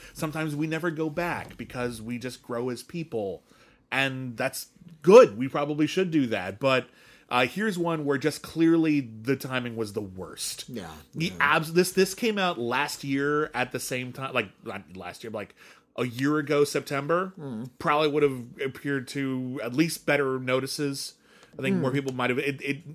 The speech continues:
Speaker 1: the reviews were really mixed. Uh, but I think maybe people would have been more willing to, to suspend their disbelief and enjoy it a little bit more.
Speaker 2: Yeah, for sure.
Speaker 1: Uh, because it's a, it's an,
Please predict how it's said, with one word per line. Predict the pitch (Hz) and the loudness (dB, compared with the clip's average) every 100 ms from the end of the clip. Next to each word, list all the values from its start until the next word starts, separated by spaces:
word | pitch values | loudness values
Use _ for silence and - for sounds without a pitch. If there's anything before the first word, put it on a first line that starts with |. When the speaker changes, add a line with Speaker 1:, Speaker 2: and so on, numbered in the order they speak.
| - 143 | -10 -4
Speaker 1:
the | |
reviews | 135 135 160 135 | -4 0 0 0
were | 127 | -2
really | 120 117 120 | -4 -6 -6
mixed. | 113 127 143 - - - _ - _ - | -8 -10 -8 -10 -12 -18 _ -20 _ -6
Uh, | 127 123 120 | -2 0 0
but | 131 135 | 2 2
I | |
think | 131 160 135 | 2 -2 -4
maybe | 135 135 135 135 123 | -2 -2 0 -2 -2
people | 139 127 | -4 -4
would | 123 123 | -2 -2
have | 113 | -4
been | 113 | -6
more | 117 123 120 120 | -4 -2 2 0
willing | 104 110 113 117 113 | 0 -4 -6 -8 -8
to, | 110 | -10
to | 107 | -10
suspend | 110 - 110 107 | -12 -8 -8 -4
their | 107 | -6
disbelief | 107 - 104 107 101 | -6 -8 -8 -6 -8
and | 104 | -12
enjoy | 104 104 104 | -10 -6 -4
it | 113 | -4
a | |
little | 127 131 | -4 -2
bit | 139 135 | -2 -4
more. | 139 143 147 | -6 -6 -4
Speaker 2:
Yeah, | 120 90 90 92 | -6 -6 -10 -14
for | 127 | -14
sure. | - 110 | -8 -2
Speaker 1:
Uh, | 120 120 | 0 0
because | 120 127 214 | 0 2 2
it's | 269 311 | 2 0
a, | |
it's | 415 240 | 0 0
an, | 302 | 0